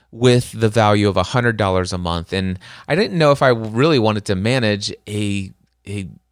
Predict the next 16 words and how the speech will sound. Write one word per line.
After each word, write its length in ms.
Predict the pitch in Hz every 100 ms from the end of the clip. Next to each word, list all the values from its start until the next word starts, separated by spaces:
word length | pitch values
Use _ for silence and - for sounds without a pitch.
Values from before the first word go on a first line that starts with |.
| _ _
just 220 | - 131 -
a, 200 | 117 -
a 80 | 110
membership 760 | 110 110 143 175 110 - 110
program 640 | - 107 95 104 104 104 -
like 340 | 107 107 -
a 100 | 113
lot 180 | 110 110
of, 100 | 107
uh, 160 | 107 - 87
my 220 | 104 104
friends 320 | 98 156 160
were 80 | 113
doing. 360 | 95 92 80 95 - - - - - - _
So 200 | - 214
I, 240 | 202 185